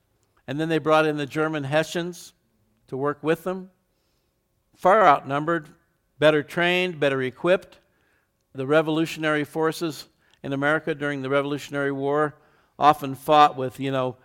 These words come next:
pickaxes and scythes and anything they could get their hands on. Some of them actually had guns.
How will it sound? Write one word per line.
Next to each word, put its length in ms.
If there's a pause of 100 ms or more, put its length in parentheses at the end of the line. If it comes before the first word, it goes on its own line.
(300)
pickaxes 920
and 200
scythes 840
and 80
anything 340
they 120
could 160
get 160
their 140
hands 360
on. 320 (540)
Some 260
of 80
them 120
actually 300
had 220
guns. 480